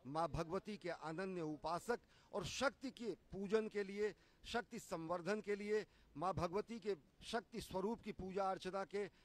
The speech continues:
अनन्य भक्त के रूप में हैं। चाहे वो नवरात्र का अवसर हो, चाहे अन्य अवसर, माँ भगवती की पूजा ये बताती है कि हम महालक्ष्मी के रूप में, महासरस्वती के रूप में, महादेवी के रूप में,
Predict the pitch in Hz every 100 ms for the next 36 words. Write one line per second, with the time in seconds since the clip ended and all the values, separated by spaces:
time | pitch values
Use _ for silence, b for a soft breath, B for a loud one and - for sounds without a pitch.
0 | B 175 208 247 226 165 165 202 208 -
1 | 170 156 160 156 143 147 - _ - -
2 | - 180 165 175 165 170 175 185 202 196
3 | 196 196 214 196 196 202 B B 185 196
4 | 202 196 214 214 - B B - 202 233
5 | 208 208 208 233 214 - - - 170 202
6 | 180 185 233 - 262 - - 202 202 196
7 | 190 180 180 175 214 185 214 175 B B
8 | - 175 196 190 190 180 214 185 - 180
9 | 220 208 196 208 - 196 214 B B -
10 | 160 165 190 - 175 165 - 185 233 185
11 | 202 202 202 180 214 180 B B - 175
12 | 165 190 131 151 185 220 208 196 202 -
13 | 190 208